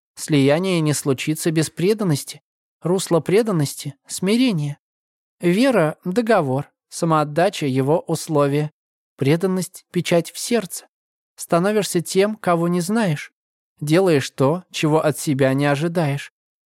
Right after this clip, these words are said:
И больше не знаешь, чего ждать. Это пугает на секундочку или меньше. И по восходящей осознаёшь, что та, которую не знаешь, нравится тебе больше тех прежних, которыми пыталась быть.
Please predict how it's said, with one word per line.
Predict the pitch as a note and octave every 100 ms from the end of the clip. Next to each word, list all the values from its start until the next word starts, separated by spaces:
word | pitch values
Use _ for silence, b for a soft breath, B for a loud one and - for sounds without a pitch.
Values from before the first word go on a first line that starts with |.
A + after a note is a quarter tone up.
| _
И | E3+ D#3+ D#3
больше | F#3 G3 -
не | F3 E3+
знаешь, | F3+ G#3 F3+ -
чего | - F3+ F3+
ждать. | E3+ F#3+ D3+ _ _ _ _
Это | C3+ - D#3 _ _
пугает | E3 D#3+ G#3 C4 F3 -
на | D#3 D#3
секундочку | F#3+ - F3+ D#3+ C#3+ - - C#3+ C#3+
или | E3 A#3 G#3 C3
меньше. | C#3 F#3+ F3+ - _ _ _ _ -
И | F3 D#3+
по | E3
восходящей | D#3 - D#3 D3+ G3 - D#3+
осознаёшь, | C3+ D3+ C3+ C3 D#3+ F3 -
что | - - D3 D3+
та, | - E3+ D#3+
которую | D#3+ - E3+ E3 E3
не | D#3+ D3+
знаешь, | D#3+ F3 A3 F#3 E3
нравится | E3 F#3+ A#3 -
тебе | - E3 D#3
больше | D#3+ F3 - C#3
тех | - E3 -
прежних, | E3+ F#3 F#3+ F3+ D3+
которыми | - D3+ E3+ D#3+ C#3+
пыталась | - D#3+ D#3 D3 D#3 D#3
быть. | D3+ -